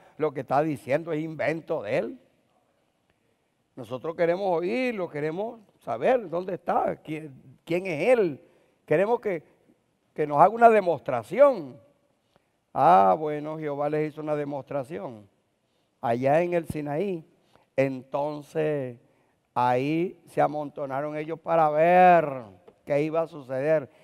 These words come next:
Y dice la Biblia que Jehová tronó. Hermano, fue tanto, fue tanta la presencia de Dios en ese lugar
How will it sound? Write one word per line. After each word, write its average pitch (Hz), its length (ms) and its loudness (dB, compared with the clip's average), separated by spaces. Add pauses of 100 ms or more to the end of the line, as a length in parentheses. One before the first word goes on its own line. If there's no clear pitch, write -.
(320)
Y 160 360 0
dice 190 240 -4
la 202 100 2
Biblia 196 400 -4
que 160 160 -2
Jehová 151 420 0
tronó. 165 600 -2 (1800)
Hermano, 180 300 -2
fue 220 240 -2
tanto, 151 960 0 (840)
fue 180 220 -4
tanta 180 440 4
la 151 120 2
presencia 160 800 -4
de 127 180 -4
Dios 147 480 -8 (460)
en 120 180 -4
ese 151 240 -4
lugar 135 540 -4